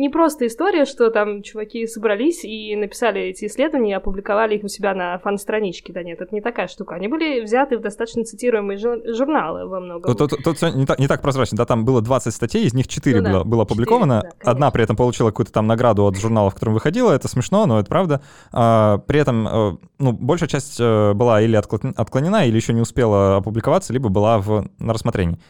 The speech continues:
Speaker 2: И это связано с тем, что их раскрыли раньше, чем, э, они планировали.
Speaker 1: Да, во-первых, их раскрыли раньше, и, э, там был прям такой большой научный скандал на тему того, что вот, если мы будем всё писать по правилам, которые щас диктует общество, да, по правилам,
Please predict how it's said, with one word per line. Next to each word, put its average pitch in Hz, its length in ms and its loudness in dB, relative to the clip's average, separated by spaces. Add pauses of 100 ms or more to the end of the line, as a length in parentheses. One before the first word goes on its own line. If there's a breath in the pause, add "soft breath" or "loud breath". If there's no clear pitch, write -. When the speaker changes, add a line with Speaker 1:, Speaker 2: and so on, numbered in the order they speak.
Speaker 2:
И - 80 -2
это 120 120 0
связано 123 260 2
с - 60 -6
тем, 170 120 0
что - 120 0
их 120 100 0
раскрыли 104 360 0
раньше, 90 480 -2
чем, 92 300 2
э, 90 200 2
они 95 200 2
планировали. 98 560 0
Speaker 1:
Да, 220 160 2
во-первых, 254 340 4
их 262 100 0
раскрыли 330 420 2
раньше, 285 380 0
и, 262 320 -2
э, 226 800 0
там 277 180 2
был 269 140 2
прям 247 160 0
такой 247 240 2
большой 220 300 2
научный 208 280 -4
скандал 269 380 0
на 262 100 2
тему 254 240 0
того, 233 180 2
что 226 140 -10
вот, 233 200 4
если 220 200 -2
мы 208 140 -6
будем 208 200 -2
всё 226 140 2
писать 220 300 -2
по 214 80 0
правилам, 202 460 2
которые 196 280 -4
щас 208 200 -4
диктует 202 420 -2
общество, 294 440 0
да, 220 120 2
по 214 120 -4
правилам, 190 520 2